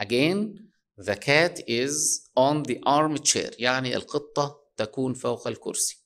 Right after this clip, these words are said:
Number two, the second, take, right, on, it's the corner. هقول له take the second right، يعني خد تاني يمين.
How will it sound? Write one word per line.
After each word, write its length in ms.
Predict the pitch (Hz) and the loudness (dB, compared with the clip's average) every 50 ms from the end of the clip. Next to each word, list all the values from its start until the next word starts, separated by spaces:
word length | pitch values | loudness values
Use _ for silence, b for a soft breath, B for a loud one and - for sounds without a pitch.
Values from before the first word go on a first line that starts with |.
| - | 0
Number 260 | 135 156 180 175 185 160 | 2 2 2 2 0 -2
two, 460 | - 135 - 170 180 196 220 226 208 B B B B B B B B - | -2 -2 0 2 4 4 2 0 -4 B B B B B B B B 0
the 80 | 139 139 | 2 4
second, 560 | - - 160 - - 120 104 101 101 - - _ _ _ - - | 6 4 4 4 2 -2 -2 -4 -4 -8 -12 _ _ _ 2 4
take, 420 | 165 143 107 90 - - - - - _ _ _ _ _ _ _ _ - 120 | 4 4 2 0 -4 -10 -16 -20 -20 _ _ _ _ _ _ _ _ 0 4
right, 500 | 135 139 127 113 104 101 101 - - - - - - | 6 6 6 4 2 -2 -4 -8 -14 -16 -4 2 4
on, 360 | 139 143 151 165 175 185 180 - - - - - 147 | 4 4 4 2 0 -2 -6 -8 -12 -14 -4 0 0
it's 340 | 147 147 147 - - - - - _ - 110 - | 0 2 4 4 4 2 2 -2 _ -10 -6 -4
the 40 | 117 | -4
corner. 580 | - - - 160 165 165 147 127 101 90 82 76 80 - - b b b b b - | -2 0 2 4 4 4 4 2 0 -2 -2 -6 -10 -16 -20 b b b b b 0
هقول 300 | - 131 165 185 196 196 | 2 4 6 6 6 6
له 300 | 190 185 185 - - - - - - | 4 2 2 -2 -8 -14 -4 2 4
take 260 | 185 196 214 208 185 160 | 4 4 4 0 -4 -2
the 100 | 143 131 | 2 4
second 500 | - - 156 156 156 156 139 117 107 98 | 4 4 4 2 0 0 -2 -2 0 0
right، 500 | 117 127 147 160 175 196 190 190 - - | 2 2 2 2 0 -2 -4 -8 -8 -6
يعني 420 | 117 104 101 98 104 104 104 104 101 | -4 -4 -4 -6 -8 -8 -10 -12 -14
خد 460 | - - - 131 135 131 135 - - _ _ _ - | -10 -4 -2 -2 -2 -2 -6 -16 -20 _ _ _ -4
تاني 260 | 139 135 139 139 131 | -2 -2 0 0 0
يمين. 680 | 120 113 113 123 135 143 165 185 202 208 202 - - | -2 0 0 2 2 2 2 2 0 -2 -2 -6 -10